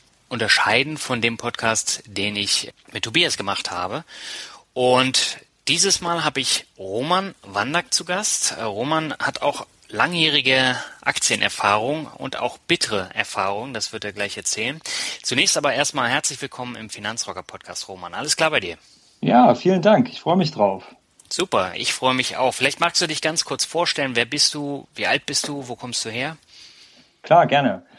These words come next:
Speaker 2: Also, mein Name ist Roman. Ich bin fünfunddreißig Jahre alt und, äh, wohne mit meiner Familie ab-,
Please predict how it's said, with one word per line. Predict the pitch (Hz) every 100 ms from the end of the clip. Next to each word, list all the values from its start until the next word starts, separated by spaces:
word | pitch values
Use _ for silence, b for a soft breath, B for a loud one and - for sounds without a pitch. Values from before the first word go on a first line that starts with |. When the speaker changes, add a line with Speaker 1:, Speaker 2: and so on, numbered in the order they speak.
| b b
Speaker 2:
Also, | 170 165 98
mein | 117 113
Name | 127 143
ist | 123
Roman. | 139 175 220 208
Ich | 135 -
bin | - 143 135 123 _ -
fünfunddreißig | 147 151 127 123 127 127 -
Jahre | 101 156 165
alt | 143 185 214
und, | 147 131 131 117
äh, | 120 117 113 107 110
wohne | 120 139 127
mit | 123
meiner | 117 117
Familie | 117 110 127 131 -
ab-, | -